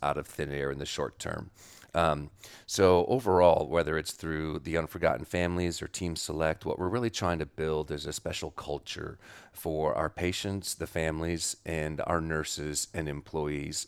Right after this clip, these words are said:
And, and it's really the, the, the vision that, that we essentially have for Unforgotten Families and, and, and Team Select is, uh, to try to create an, an, an intersection of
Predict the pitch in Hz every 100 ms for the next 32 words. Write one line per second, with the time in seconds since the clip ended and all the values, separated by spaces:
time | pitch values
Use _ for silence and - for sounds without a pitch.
0 | - 87 85 80 73 - - - 95 87
1 | - 95 107 98 85 - _ 85 82 80
2 | 85 71 - 82 90 95 87 78 76 -
3 | - 82 69 87 85 80 - 82 - 76
4 | 73 85 80 78 76 - 82 78 76 -
5 | 80 76 78 78 73 - 78 76 76 76
6 | 76 73 76 82 85 87 87 - 87 78
7 | - 78 76 78 - - 78 76 76 -
8 | - - - - - 69 - 90 - 107
9 | 113 - - 85 82 80 78 71 - 78
10 | 85 85 85 80 - 78 - - 76 73
11 | - 78 76 76